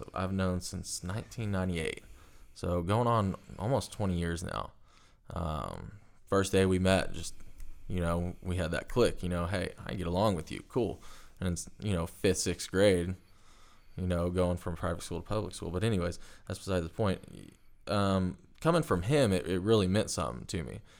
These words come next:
You know, if it had been the average Joe Blow on the street or just an acquaintance that I met, you know, I'd be like, "Whatever, dude, you don't know what you're talking about," you know. But coming from him, you know, he's not gonna say, say it unless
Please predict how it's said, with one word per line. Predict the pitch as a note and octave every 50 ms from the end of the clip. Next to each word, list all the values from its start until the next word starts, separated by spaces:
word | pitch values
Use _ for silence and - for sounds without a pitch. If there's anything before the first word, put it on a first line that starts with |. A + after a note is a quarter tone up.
| - - -
You | - F#2
know, | F2+ F#2
if | F#2+ -
it | B2
had | B2 G2+
been | G#2+ G#2 G2
the | F#2+ F2+
average | D#2 F2 F#2+ F#2+ F#2+ F2+ F#2 F2+ E2+ F2+
Joe | F#2+ F#2+ F2+ F2+ F2
Blow | F2 F#2 F2+ F2+ F2
on | F2 F2
the | F2 E2+
street | - - G2 F2+ F2+ F2+
or | F2 F2+
just | F2 F#2+ F#2 - -
an | D2+ D#2+ F2
acquaintance | D#2+ - - - G2 F#2 F#2 - - F2 E2+ E2 F#2+ - - - - - - - - - - - - - -
that | - F#2
I | F2 E2+
met, | F2 F2+ F2 F2 F2 E2+ - -
you | F#2+ G2 F2+
know, | E2+ E2+ E2+
I'd | F2 F2 D#2+
be | D#2+
like, | D#2 - F2+ F#2+ G2
"Whatever, | G#2 G#2 A2 G2+ E2 D#2+ E2+ C#2+
dude, | B1+ F2 F2 E2+ E2+
you | F2+ G2
don't | G2 F2
know | E2+
what | E2 E2 -
you're | - - F2
talking | - - -
about," | - - - - - - - - - - - - - - - -
you | F#2 F2+
know. | F2 E2+ F2 F2 F2 - - - - - - -
But | F#2+ F#2+ F#2+ F#2 - -
coming | - A#2+ A#2+ G#2+
from | - - F2
him, | F#2+ A#2+ D3 C3+ G#2+ F#2+ - - - - - -
you | - - F2+
know, | E2+ E2
he's | F2 G2+ G#2+
not | G2+ F2+
gonna | F2 E2+
say, | E2+ - G2 G2 F#2+ G2 - - - -
say | - - A2 G#2+ G#2
it | F#2 E2
unless | E2 F2 F2 E2+ - - - - -